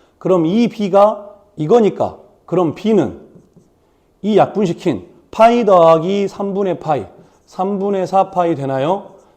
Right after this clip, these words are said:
지금 범위 어때요? 벗어났죠? 이거 아니란 얘기겠네요. 만약에 이거라면 얘도 마찬가지 넘어가면 이 B는 이거니까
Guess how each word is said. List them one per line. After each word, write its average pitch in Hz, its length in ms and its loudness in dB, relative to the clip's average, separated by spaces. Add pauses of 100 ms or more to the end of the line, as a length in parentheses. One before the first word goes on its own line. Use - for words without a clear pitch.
지금 180 360 0
범위 180 220 2
어때요? 185 640 0 (280)
벗어났죠? 180 760 2 (440)
이거 151 200 -2
아니란 143 360 0
얘기겠네요. 113 520 -8 (520)
만약에 175 840 0
이거라면 143 920 2
얘도 190 160 2
마찬가지 170 540 -4 (380)
넘어가면 156 640 0 (240)
이 220 360 -2
B는 190 560 0 (340)
이거니까 165 640 0